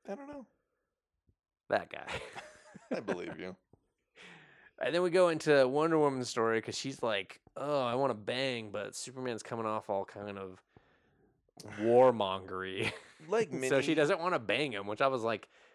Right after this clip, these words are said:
Speaker 2: "Wouldn't that be even hotter?" He's just like, "Yeah, baby, I wanna take over the world." And she's just like, "Uh." But then you get her origin, and you're like, "Oh, she hates world-conquering assholes," so.
Speaker 1: Right, because that's where Pop Pop was.
Speaker 2: Yeah, the High
Speaker 1: So
Speaker 2: Father.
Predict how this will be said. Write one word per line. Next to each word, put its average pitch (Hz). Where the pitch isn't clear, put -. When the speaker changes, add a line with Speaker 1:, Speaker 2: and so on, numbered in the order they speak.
Speaker 2:
"Wouldn't 240
that 226
be 220
even 185
hotter?" 160
He's 147
just 113
like, 90
"Yeah, 104
baby, 92
I 104
wanna 101
take 117
over 101
the 101
world." 104
And 95
she's 110
just 98
like, 95
"Uh." 175
But 160
then 165
you 160
get 147
her 127
origin, 123
and 117
you're 123
like, 123
"Oh, 139
she -
hates 120
world-conquering 80
assholes," -
so. -
Speaker 1:
Right, 101
because 101
that's 95
where 92
Pop -
Pop 87
was. 87
Speaker 2:
Yeah, 104
the -
High 101
Speaker 1:
So 98
Speaker 2:
Father. 95